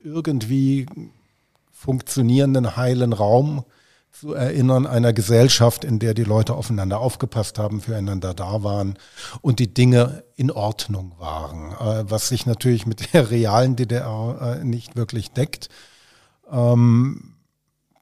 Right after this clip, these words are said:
das ist eben die, die eine Erinnerung. Gleichzeitig wird dann die, die Bundesrepublik als D D R zwei null angegriffen,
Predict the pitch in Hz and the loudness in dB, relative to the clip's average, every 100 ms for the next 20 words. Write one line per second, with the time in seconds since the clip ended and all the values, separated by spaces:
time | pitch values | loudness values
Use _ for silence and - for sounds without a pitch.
0 | - 135 123 143 190 151 131 135 123 131 | 0 0 0 0 2 4 4 2 4 2
1 | - 143 196 202 165 131 151 143 151 139 | 4 4 4 4 4 2 2 4 6 4
2 | 117 127 147 185 - 175 151 143 - 143 | 4 4 4 2 0 0 0 -2 -6 -6
3 | - 135 123 123 120 127 127 117 117 143 | -4 -6 -4 -2 0 0 -2 -2 -2 -2
4 | 147 135 123 127 113 123 - 123 - 143 | 0 -2 -2 -2 0 -2 -2 -8 -6 -2
5 | 123 139 131 - 120 117 113 110 147 226 | -2 -2 -4 -6 -2 2 4 4 4 0
6 | 226 _ _ _ _ _ _ _ - 123 | -8 _ _ _ _ _ _ _ -2 2
7 | 139 151 - 170 - 202 214 82 | 4 2 0 -4 -2 -10 -10 -14